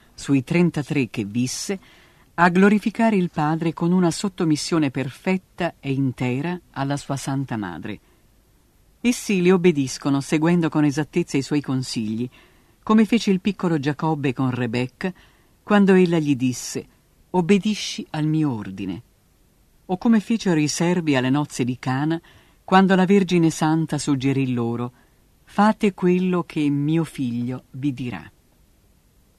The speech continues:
Per avere obbedito a sua madre, Giacobbe ricevette la benedizione come per miracolo, sebbene naturalmente non avesse dovuto riceverla. Per essersi attenuti al consiglio di Maria,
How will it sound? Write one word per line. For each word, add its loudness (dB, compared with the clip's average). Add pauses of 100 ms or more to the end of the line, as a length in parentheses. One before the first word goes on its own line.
(320)
Per 2
avere 4
obbedito 2
a -2
sua -4
madre, 0 (420)
Giacobbe 2
ricevette -2
la 2
benedizione 0
come 2
per -4
miracolo, -8 (480)
sebbene 0
naturalmente -2
non 2
avesse -4
dovuto -6
riceverla. -10 (920)
Per 2
essersi 2
attenuti 0
al 0
consiglio 0
di 2
Maria, 0